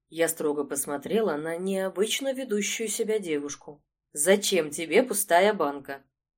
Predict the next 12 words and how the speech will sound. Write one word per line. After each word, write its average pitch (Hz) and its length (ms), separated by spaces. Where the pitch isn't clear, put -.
«Завтра 202 540
у 185 140
нас 220 280
физкультура 202 680
в 160 100
бассейне», 160 800
таинственно 156 720
зловещим 151 600
шепотом 165 540
сообщила 156 640
Катенька. 135 680
«Ага». 160 500